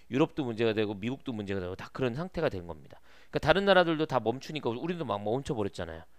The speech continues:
그쵸? 그러니까 쉬게 되는 게 당연하게 되는 것이죠. 그래서 작은 부분들을 이루는 것인데 computer for example 나오면서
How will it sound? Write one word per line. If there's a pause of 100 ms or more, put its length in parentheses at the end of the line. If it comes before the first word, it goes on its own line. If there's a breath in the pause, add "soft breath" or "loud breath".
그쵸? (400 soft breath)
그러니까
쉬게
되는
게
당연하게
되는
것이죠. (1300 loud breath)
그래서
작은
부분들을
이루는
것인데 (340 loud breath)
computer
for
example
나오면서